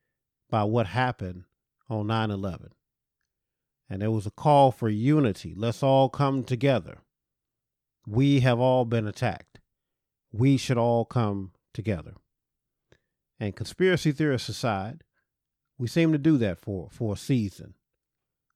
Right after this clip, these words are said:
We seem to kind of realize that, you know, it doesn't matter what color you are, your social status or whatever.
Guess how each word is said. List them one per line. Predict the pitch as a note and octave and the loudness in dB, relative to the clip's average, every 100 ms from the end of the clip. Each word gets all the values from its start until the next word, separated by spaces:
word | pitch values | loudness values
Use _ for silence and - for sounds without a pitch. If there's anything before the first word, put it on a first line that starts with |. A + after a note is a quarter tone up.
| _ | _
We | - | -2
seem | D#3+ D#3+ | 2 2
to | C3+ | 2
kind | D#3 C#3 | 2 0
of | B2 | 2
realize | C3+ D3 A#2+ F#2+ D2+ - - | 2 4 2 0 -6 -14 -12
that, | G2 E2+ - _ _ _ _ _ _ - | -10 -10 -14 _ _ _ _ _ _ -8
you | |
know, | G#2 G2 | -6 -4
it | F2+ | -2
doesn't | A#2+ B2 | 0 0
matter | B2 B2+ B2 | 2 2 2
what | A2 - | -2 0
color | C#3+ B2 | 2 2
you | G2 E2+ | 0 -4
are, | F2+ E2+ E2+ | -8 -10 -12
your | F2+ | -16
social | - C3+ B2 - G#2+ | -6 -2 -2 -4 -10
status | - G#2 E2+ E2 | -6 -4 -6 -10
or | F#2+ | -10
whatever. | F#2+ A#2+ A#2+ F#2 D2 | -4 0 0 0 -6